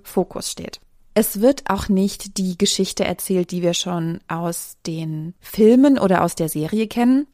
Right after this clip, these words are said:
Da ging es ja immer um die gesamte Familie, um das Haus der Addams und wie sie sich vielleicht auch so in die Gemeinschaft der Stadt eingliedern oder eben auch nicht. Jetzt im Fokus steht aber nur Wednesday.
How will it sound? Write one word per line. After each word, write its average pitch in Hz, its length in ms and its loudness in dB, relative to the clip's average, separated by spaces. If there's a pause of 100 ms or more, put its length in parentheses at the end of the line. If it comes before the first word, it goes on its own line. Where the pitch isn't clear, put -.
(200)
Da 185 120 0
ging 196 200 2
es 214 160 0
ja 175 120 0
immer 185 420 0
um 175 300 -2
die 180 80 -10
gesamte 233 420 0
Familie, 233 560 2
um 180 120 0
das 170 220 -6
Haus 202 300 2
der - 180 -4
Addams 190 600 -2
und 185 300 -2
wie 175 160 -4
sie 185 160 -2
sich 170 280 -8
vielleicht 175 360 -2
auch 175 100 -4
so - 220 -6
in 175 240 -2
die 175 100 -10
Gemeinschaft 170 720 -2
der 175 80 -6
Stadt - 340 -2
eingliedern 247 580 2
oder 165 240 0
eben 170 200 -6
auch - 180 -8
nicht. 208 380 -4 (200)
Jetzt - 380 0
im 233 100 0
Fokus 214 460 -4
steht 196 420 -2
aber 175 340 -2
nur 208 420 4
Wednesday. 202 640 -2